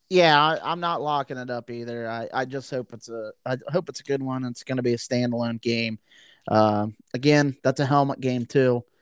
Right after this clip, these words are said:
You see those two, uh, uniforms across each other, those two helmets.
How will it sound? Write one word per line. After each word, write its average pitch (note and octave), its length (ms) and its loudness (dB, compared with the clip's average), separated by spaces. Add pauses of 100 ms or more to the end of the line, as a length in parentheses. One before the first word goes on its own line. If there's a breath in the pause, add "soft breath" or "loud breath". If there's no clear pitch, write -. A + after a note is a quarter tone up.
(240)
You - 80 -12
see B2 220 0
those A#2+ 320 2
two, B2 340 2
uh, A#2 160 4
uniforms A#2 720 -4
across A2 460 2 (240)
each A2+ 160 -2
other, A2+ 160 6
those A2+ 240 0
two A#2+ 120 0
helmets. A2 520 -2